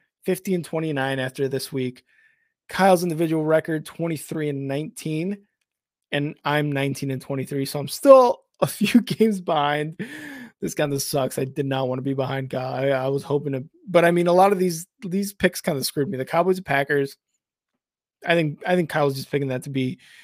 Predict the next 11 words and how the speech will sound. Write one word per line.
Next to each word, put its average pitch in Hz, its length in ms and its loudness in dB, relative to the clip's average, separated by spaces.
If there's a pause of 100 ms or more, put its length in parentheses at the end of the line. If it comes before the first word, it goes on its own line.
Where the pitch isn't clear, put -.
(220)
to, 147 220 0
to 147 320 -4 (100)
kinda 147 200 0
rub 135 240 4
it 139 40 -2
in 135 140 -2
my 123 140 -4
face. 127 300 -4
There's 196 200 4
no 151 100 2
way 135 380 2